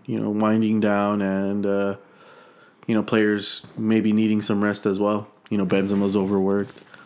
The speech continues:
A lot, a lot of people, a lot of those teams where the rotation isn't as, uh, uh, liberal,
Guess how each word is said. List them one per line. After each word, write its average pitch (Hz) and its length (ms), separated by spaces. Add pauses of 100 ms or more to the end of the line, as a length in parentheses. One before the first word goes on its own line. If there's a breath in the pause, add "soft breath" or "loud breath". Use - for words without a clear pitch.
(180 loud breath)
A 120 40
lot, 113 140
a - 40
lot 117 180
of 113 100
people, 107 720
a 117 100
lot 123 200
of 123 60
those 113 160
teams 113 300
where 101 220 (340 loud breath)
the 117 80
rotation 110 480
isn't 104 260
as, 98 240
uh, 92 220 (1500 loud breath)
uh, 101 320 (340 loud breath)
liberal, 147 500